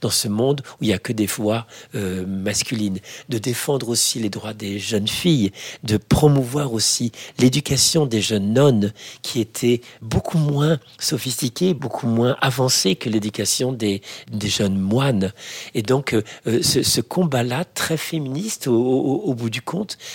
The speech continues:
elle le porte et elle l'incarne. C'est pas tendre, c'est vraiment, mais c'est jamais violent. C'est rigoureux, c'est exigeant. L'exigence de, euh,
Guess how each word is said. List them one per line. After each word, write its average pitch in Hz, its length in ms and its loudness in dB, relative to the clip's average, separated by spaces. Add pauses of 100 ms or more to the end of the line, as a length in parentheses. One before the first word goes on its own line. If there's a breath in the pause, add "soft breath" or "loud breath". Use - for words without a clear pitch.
(180 loud breath)
elle 117 140 2
le 117 80 6
porte - 480 4 (120)
et 113 140 -4
elle 110 240 4
l'incarne. 107 720 0 (500 loud breath)
C'est - 240 -6
pas - 160 -8 (140)
tendre, 156 420 0
c'est 101 220 -2
vraiment, 107 400 2 (240 loud breath)
mais 131 100 4
c'est - 200 4
jamais 160 580 4 (120)
violent. 131 480 -2 (360 soft breath)
C'est - 260 -2 (220 loud breath)
rigoureux, 123 560 2
c'est 113 280 -2
exigeant. 104 680 -6 (640 loud breath)
L'exigence 139 720 4
de, 120 300 4 (340 loud breath)
euh, 101 220 0